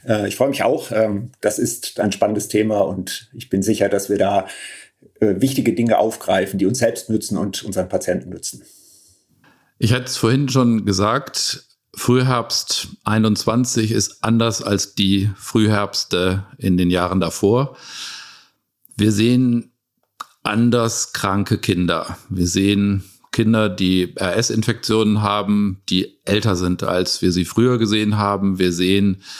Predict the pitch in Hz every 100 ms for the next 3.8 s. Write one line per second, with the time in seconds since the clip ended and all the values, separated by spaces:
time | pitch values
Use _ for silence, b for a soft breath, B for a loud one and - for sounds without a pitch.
0 | B B B - 90 - - 87 87 87
1 | 92 90 87 85 82 - - 92 131 135
2 | 120 107 107 107 104 - - 107 101 -
3 | - - 107 107 104 104 104